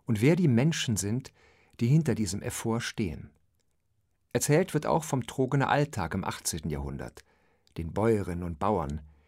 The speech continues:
die sich im Nebenerwerb als Spinnerinnen und Weber betätigen, von ihren Freuden und Nöten. Und zuletzt verlässt ein Spaziergang sogar das Dorf. Er führt hinauf auf den Gebris und erzählt von der Entdeckung des Appenzellerlandes als Arkadien,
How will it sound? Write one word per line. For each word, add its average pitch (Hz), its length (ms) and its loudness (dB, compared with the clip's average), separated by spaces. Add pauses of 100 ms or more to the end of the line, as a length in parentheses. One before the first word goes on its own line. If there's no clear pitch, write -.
(160)
die 110 60 -4
sich 104 160 -6
im 110 80 2
Nebenerwerb 147 640 2
als - 180 -2
Spinnerinnen 135 600 0
und 120 180 -4
Weber 131 220 0
betätigen, 76 680 -8 (440)
von - 120 -8
ihren 92 220 -6
Freuden 110 520 0
und - 200 -8
Nöten. 104 420 -4 (640)
Und 127 140 0
zuletzt - 640 0 (400)
verlässt 147 520 0
ein 127 120 0
Spaziergang 123 600 -4
sogar 123 260 -6
das - 220 -6
Dorf. - 420 -8 (500)
Er - 120 -6
führt 110 180 -4
hinauf 120 320 2
auf - 140 -14
den 90 160 -8
Gebris - 580 -8 (560)
und 113 120 -4
erzählt 170 520 0
von 120 160 -2
der 113 140 -2
Entdeckung 156 460 -2
des 151 160 -2
Appenzellerlandes 135 1000 -2
als - 300 -6
Arkadien, 104 920 -8